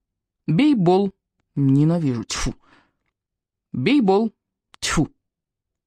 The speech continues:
Витиеватая ругань. Среда. Устрашение чужаков. Устрашение чужаков. Перемена. Владение оружием. Перемена.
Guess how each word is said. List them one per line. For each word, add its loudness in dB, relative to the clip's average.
Витиеватая 0
ругань. -6
Среда. 0
Устрашение 0
чужаков. -2
Устрашение 0
чужаков. -2
Перемена. 2
Владение 2
оружием. 2
Перемена. 2